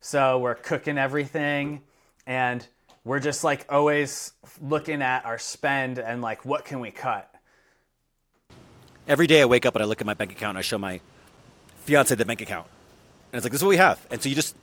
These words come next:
Speaker 2: it's here. And she's like, "Wait, why, why is it less than yesterday?" It's like, "Well, we ate all this bullshit." And so then you start getting sick. You're like, you're sick of it. You're like, "I wanna have more money and I didn't care about the food." So I think living a light lifestyle, this is something where I've been very good, or I learned how to be good. I wasn't always. Living a light lifestyle,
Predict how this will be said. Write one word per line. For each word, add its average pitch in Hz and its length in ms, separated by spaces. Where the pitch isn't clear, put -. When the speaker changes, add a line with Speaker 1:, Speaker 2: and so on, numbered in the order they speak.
Speaker 2:
it's - 140
here. 185 240
And 92 80
she's 139 100
like, 101 80
"Wait, 170 140
why, 127 200
why 170 200
is 208 80
it 180 80
less 196 160
than 147 80
yesterday?" 110 220
It's 98 80
like, 98 60
"Well, 147 120
we 131 100
ate 123 80
all 135 80
this 120 100
bullshit." 92 440
And 117 80
so 143 80
then 139 100
you 139 60
start 151 180
getting 131 140
sick. - 260
You're 135 80
like, 120 140
you're 127 140
sick 220 200
of 147 60
it. 101 80
You're 107 80
like, 110 160
"I 139 140
wanna 147 220
have 156 140
more 156 80
money 113 180
and 120 100
I 113 40
didn't 123 240
care 120 180
about 117 160
the - 80
food." 107 220
So 110 340
I 139 100
think 165 220
living 196 280
a 165 60
light 127 240
lifestyle, 151 440
this 127 120
is 127 80
something 123 220
where 107 80
I've 101 100
been 101 240
very 113 200
good, 104 280
or 95 240
I 127 80
learned 131 240
how 117 60
to 107 40
be 101 80
good. 92 160
I 92 60
wasn't 120 260
always. 95 300
Living 156 300
a 147 40
light 117 280
lifestyle, 147 580